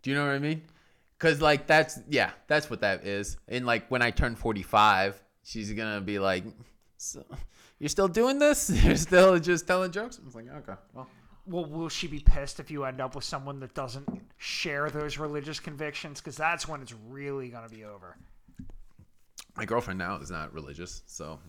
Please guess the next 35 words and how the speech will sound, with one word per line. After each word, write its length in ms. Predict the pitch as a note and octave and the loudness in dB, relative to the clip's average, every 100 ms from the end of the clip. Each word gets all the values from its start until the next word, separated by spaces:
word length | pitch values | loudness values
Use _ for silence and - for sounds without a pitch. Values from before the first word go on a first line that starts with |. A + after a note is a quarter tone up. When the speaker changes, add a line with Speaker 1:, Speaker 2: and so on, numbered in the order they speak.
| - | -20
Speaker 2:
Right. 260 | - C3 - | -12 -12 -12
Does 160 | D3+ C3+ | -12 -10
your 100 | B2 | -10
Speaker 1:
Yeah. 40 | |
Speaker 2:
mom 100 | A#2 | -8
know 100 | C3+ D#3+ | -8 -4
that? 280 | F#3 F#3+ - - - - - _ - | -4 -6 -12 -20 -18 -18 -18 _ -10
Speaker 1:
I 80 | G2 | -8
think 160 | D#2 | -8
she 140 | - C#2+ | -10 -10
does. 320 | C2+ D2+ E2 - | -10 -12 -14 0
I'm, 220 | C3+ D#3 D3+ D3+ D3 C#3 _ | 4 4 0 -12 -14 -16 _
I'm, 80 | - | 4
um, 760 | C3 B2 A#2+ A#2 A2+ A2 A2 - _ _ _ _ - | 6 6 6 6 4 -2 -10 -14 _ _ _ _ -2
probably 200 | F#3+ B2 | 0 2
not, 440 | G#2+ C3 A2+ - | 4 6 4 2
but, 160 | A2 G#2 | 0 4
like, 560 | G#2+ G#2+ G#2 - - - _ _ _ _ _ _ _ _ _ _ _ _ | 4 4 2 -4 -10 -12 _ _ _ _ _ _ _ _ _ _ _ _
I 80 | C3 | 2
mean, 160 | D#3 D3+ | 2 0
she 180 | G3 | 0
knows 240 | G3 D#3+ G2+ | 2 2 4
I'm 160 | G#2 | 4
not 200 | G2 E2 | 4 -2
religious, 520 | D#2+ D#2+ C#2+ D#2 - - - | -2 -4 -2 -2 -2 -4 -2
and 180 | G#2 G2+ | 0 4
that 320 | G#2 G2+ - | 4 2 -2
has 280 | F#2+ F2 F2 | -4 0 0
to 80 | F2 | 0
be 400 | D#2 D#2+ D2 C2+ C2 _ _ _ _ _ | -4 -4 -4 -8 -12 _ _ _ _ _
worse 320 | C#2+ D#2+ D#2 | -8 -4 -2
than 140 | - C#2 | -2 -6
anything 460 | C2 C2 C#2+ D#2 D#2+ _ | -8 -10 -12 -14 -16 _
for 160 | D2+ | -10
her. 240 | D2 D2 | -8 -8